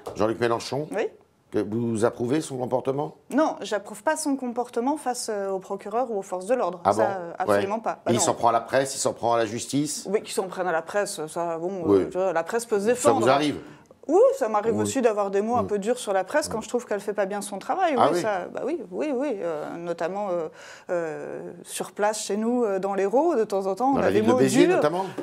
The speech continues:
Speaker 2: Dans la ville de Béziers, on a des mots durs vis-à-vis de Midi Libre parce qu'on
Speaker 1: Ouais.
Speaker 2: trouve que parfois ils sont pas
Speaker 1: Il y a
Speaker 2: très
Speaker 1: un
Speaker 2: objectifs.
Speaker 1: sujet pour aller au-delà de l'affaire, euh, Mélenchon. Il y a un sujet qui est intéressant, c'est de savoir si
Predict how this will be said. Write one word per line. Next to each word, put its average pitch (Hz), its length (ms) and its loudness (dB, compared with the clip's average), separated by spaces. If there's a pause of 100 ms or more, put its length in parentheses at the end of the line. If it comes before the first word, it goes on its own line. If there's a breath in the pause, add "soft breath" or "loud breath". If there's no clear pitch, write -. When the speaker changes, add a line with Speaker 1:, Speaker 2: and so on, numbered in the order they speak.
Speaker 2:
Dans 170 80 -2
la 165 80 0
ville 170 140 -4
de 180 80 2
Béziers, 247 360 2
on 285 40 2
a 202 100 2
des 190 120 0
mots 202 160 0
durs 208 220 0
vis-à-vis 196 300 -2
de 185 60 -8
Midi 180 220 -4
Libre 339 220 2
parce 202 140 -4
qu'on 185 80 2
Speaker 1:
Ouais. 180 100 2
Speaker 2:
trouve 269 280 -4
que - 80 -2
parfois 196 340 0
ils 277 40 -2
sont 214 200 -6
pas 254 160 4
Speaker 1:
Il - 40 8
y - 20 10
a 165 40 6
Speaker 2:
très 311 120 0
Speaker 1:
un - 100 4
Speaker 2:
objectifs. 262 240 2
Speaker 1:
sujet 165 200 6
pour 131 180 2
aller 131 160 4
au-delà 135 420 6
de 110 80 -4
l'affaire, 104 400 0
euh, 90 120 0
Mélenchon. 98 440 -2
Il 123 60 -2
y - 20 -2
a 107 60 -2
un 117 40 -2
sujet 117 320 -2
qui 113 80 -4
est - 120 -2
intéressant, 98 600 -2
c'est 123 160 -4
de - 40 -10
savoir 120 360 2
si 101 240 -8